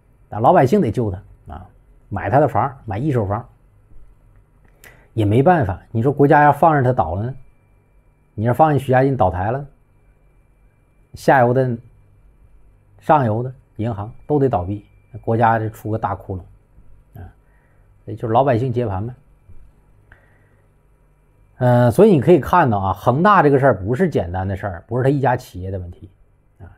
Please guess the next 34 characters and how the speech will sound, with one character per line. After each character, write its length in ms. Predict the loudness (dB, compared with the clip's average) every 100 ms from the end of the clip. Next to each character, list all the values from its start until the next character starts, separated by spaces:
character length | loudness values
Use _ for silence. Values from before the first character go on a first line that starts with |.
| _ _
中 160 | -4 2
国 140 | 4
有 140 | 2 0
一 160 | -6
个 120 | -6
恒 240 | -6 -12 -16
大 100 | -16 -20 _ _ _ -20
啊， 140 | -20 _ _ _ _ _
恒 240 | -6 -2
大 200 | 2 2
背 160 | 4 4
后 100 | 4
有 100 | 0
多 200 | -2 -2
少 160 | -2
个 80 | -4
地 120 | -8 -8
产 140 | -10
企 160 | -14 -18
业？ 80 | -20 _ _ _ _ _ _ _ _ _ _ _ _ _ _ _
这 120 | 6
些 140 | 6 4
企 200 | 0 -4
业 140 | -2 2
光 160 | 0
恒 180 | 0 -2
大 160 | 2 2
就 120 | 0
快 200 | -2 -2
一 240 | -2 -4
万 200 | -4 -4
个 80 | -4
亿 160 | -6 -10
了， 160 | -16